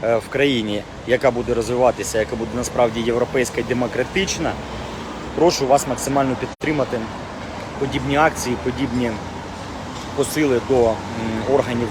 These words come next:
влади, вищих ешелонів влади, що народу, народу набридло жити з такими покидьками у владі, е, в Верховній Раді і так далі,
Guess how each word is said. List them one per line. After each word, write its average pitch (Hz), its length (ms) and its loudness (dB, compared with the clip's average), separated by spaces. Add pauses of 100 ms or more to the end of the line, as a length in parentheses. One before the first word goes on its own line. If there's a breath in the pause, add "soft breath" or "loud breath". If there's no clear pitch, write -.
влади, 135 260 4
вищих 117 380 -4
ешелонів 117 440 -2
влади, 120 260 0 (180)
що 113 220 0
народу, 110 400 0 (680 loud breath)
народу 127 280 4
набридло 131 640 4
жити 113 280 -2
з - 40 -6
такими 123 340 -2
покидьками 117 680 0
у 117 100 0
владі, 135 460 4 (760 loud breath)
е, 135 120 6
в 123 40 2
Верховній 135 600 4
Раді 123 280 4
і 120 60 2
так 117 160 2 (100)
далі, 143 300 6